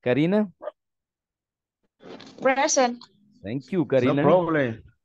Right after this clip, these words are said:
Speaker 1: Okay.
Speaker 3: I'm waiting that the semita.
Speaker 1: <laughs> The semita. And Eduardo, we're still waiting for the pollo campero, Enrique, right? <laughs> Okay. Now,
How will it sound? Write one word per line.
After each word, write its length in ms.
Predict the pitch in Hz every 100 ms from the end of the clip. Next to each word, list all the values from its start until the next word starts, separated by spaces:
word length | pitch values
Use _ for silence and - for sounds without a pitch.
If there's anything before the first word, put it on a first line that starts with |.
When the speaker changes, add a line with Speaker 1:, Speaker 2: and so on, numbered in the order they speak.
| _ _ -
Speaker 1:
Okay. 320 | 107 123 135
Speaker 3:
I'm 60 | 135
waiting 420 | 151 156 156 143
that 200 | 139 127
the 280 | 127 - -
semita. 320 | - 120 165 - _ - - _ _ _ _
Speaker 1:
<laughs> 760 | 190 - 190 175 170 170 - - _ - - -
The 100 | 147
semita. 560 | 123 139 170 123 113 - _ _
And 180 | 127 139
Eduardo, 380 | 135 143 175 175
we're 160 | 160 165
still 260 | 175 170
waiting 360 | 151 180 180 156
for 140 | 156
the 100 | 127
pollo 280 | 113 165 170
campero, 720 | 156 139 147 180 151 120 113 139
Enrique, 500 | 127 117 190 - 117
right? 240 | 127 127
<laughs> 1500 | - 156 - - - 139 - - - _ _ _ _ _ _ -
Okay. 440 | 139 - 151 127 - _ _ _ _
Now, 380 | 143 147 110